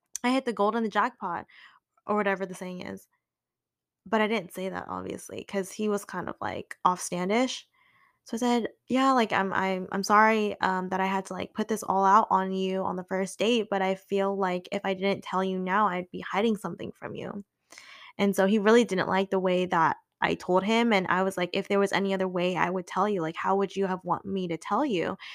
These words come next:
And he was like, "I don't know, but it's not this." And so, anyway, um, we kinda ended things on that terms, and then, like, I hugged him goodbye, and I said, like, "If this is the last time I see you, like,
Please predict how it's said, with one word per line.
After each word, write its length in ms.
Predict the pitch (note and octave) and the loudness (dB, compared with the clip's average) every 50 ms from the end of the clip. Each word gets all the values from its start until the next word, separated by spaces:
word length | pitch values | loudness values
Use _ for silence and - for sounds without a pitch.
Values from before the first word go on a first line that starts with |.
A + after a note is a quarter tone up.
| - - - - - - _ _ - | -16 -16 -18 -18 -20 -20 _ _ 4
And 420 | G#3+ A3 G#3+ G#3 G3+ G3+ G3 F#3+ | 6 8 8 8 8 6 4 4
he 80 | G3 A3 | 2 -2
was 100 | G3+ - | 0 0
like, 140 | G#3 F#3+ - | 0 0 0
"I 80 | F3+ G3 | 0 0
don't 220 | G3+ G3+ G3 - - | 0 0 -2 -4 -8
know, 440 | - G3 G3 G3 G#3+ G#3+ G#3 F#3+ F#3 - | -6 -2 0 2 2 2 2 0 -2 -4
but 100 | F#3+ F#3+ | -6 -6
it's 160 | F#3 - - | -6 -4 -2
not 180 | G3+ F3+ - - _ | -2 -2 -2 -4 _
this." 500 | G3+ G3 F#3+ F#3 F#3+ G3 - - - - _ _ _ _ _ _ _ _ _ _ _ _ _ _ - | -6 -4 -4 -4 -4 -6 -8 -10 -14 -18 _ _ _ _ _ _ _ _ _ _ _ _ _ _ -4
And 560 | - G3 G3 G3 G3 G3 F#3+ F#3+ F#3+ F#3+ F#3 | 0 2 4 4 4 4 4 2 0 -2 -4
so, 340 | - - G3 F#3+ F#3+ F#3 F#3 - | -4 -2 0 2 2 2 0 0
anyway, 360 | G#3 A3+ A3 G3 F3+ F3+ F3+ F#3+ G3 G3 - _ _ _ _ _ _ _ _ _ _ _ _ _ _ _ _ - - - | 0 0 0 0 0 -2 -2 -4 -6 -8 -12 _ _ _ _ _ _ _ _ _ _ _ _ _ _ _ _ -20 -10 -4
um, 640 | G#3 G#3 G3+ G3+ G3 F#3+ F#3+ F#3+ F#3+ F#3 F#3 F#3 F#3 - - _ _ _ _ _ _ _ _ _ _ _ _ _ | -2 2 2 4 4 4 4 2 0 -2 -4 -6 -10 -12 -18 _ _ _ _ _ _ _ _ _ _ _ _ _
we 540 | G3+ G3+ G#3 G#3+ G#3+ G#3 G#3 G3+ G3+ G3+ G3+ - | -2 0 2 2 4 2 2 2 2 0 0 0
kinda 260 | - A3+ A#3 - - | 2 4 4 4 4
ended 200 | G3+ G#3+ G#3+ - | 4 2 2 0
things 560 | G#3+ G#3 G#3 G#3 G#3 G#3 G#3 G3+ F#3 - - - _ _ _ _ _ _ _ _ _ _ - | 0 0 0 0 0 0 -2 -4 -6 -8 -14 -16 _ _ _ _ _ _ _ _ _ _ -2
on 180 | F3+ F#3 G3 | 0 2 2
that 200 | G3 F#3 F#3+ - - | 4 4 4 2 2
terms, 400 | - B3 A#3+ A#3+ B3 B3 A#3+ - | 0 0 2 2 2 2 0 -2
and 180 | - F#3 F#3+ | -2 -2 0
then, 220 | F#3+ F#3 F#3+ F#3+ F#3 | 0 0 0 0 0
like, 300 | - - F#3+ F#3 F#3 - | 0 -2 -2 -2 0 0
I 60 | F3+ F#3+ | 0 0
hugged 240 | G3 G#3+ A3 - | 0 0 -2 -2
him 120 | A#3 A3 G#3 | -4 -4 -4
goodbye, 280 | F#3+ G3 F#3+ F3+ F3+ F#3 | -2 0 2 2 2 2
and 100 | F3+ F3+ | 0 -2
I 80 | F3+ F#3+ | -4 -6
said, 200 | - F3+ E3+ - | -6 -8 -8 -6
like, 220 | - - - - - | -6 -8 -8 -8 -8
"If 140 | F#3+ F#3+ - | -8 -8 -8
this 140 | G3 F3+ - | -10 -16 -10
is 60 | - | -4
the 60 | G3 | -2
last 180 | F#3 F#3+ G3 - | 0 0 0 -2
time 100 | G3 F#3 | -4 -6
I 60 | F#3 | -6
see 260 | F3+ - - B3 B3 B3 | -6 -6 -4 -2 0 2
you, 160 | B3 A#3+ A#3 | 2 0 0
like, 300 | G#3+ G#3 F#3 F#3 F#3 - | 0 0 0 0 -2 -4